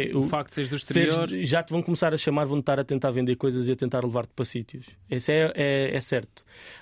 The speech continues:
Speaker 1: Mano, se tiveres com cores, então, estás a ver? Eu, im-,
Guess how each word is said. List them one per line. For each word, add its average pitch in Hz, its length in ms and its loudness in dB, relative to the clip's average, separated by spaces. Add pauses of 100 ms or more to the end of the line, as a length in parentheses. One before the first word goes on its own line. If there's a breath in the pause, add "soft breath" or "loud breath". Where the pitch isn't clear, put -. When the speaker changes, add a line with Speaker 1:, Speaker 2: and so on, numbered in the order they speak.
Speaker 1:
Mano, 131 340 2
se - 140 -10
tiveres 123 380 -2
com 139 220 0
cores, 143 420 4
então, 156 560 2
estás 139 240 0
a 123 60 0
ver? 147 200 2
Eu, 175 280 4
im-, 180 320 0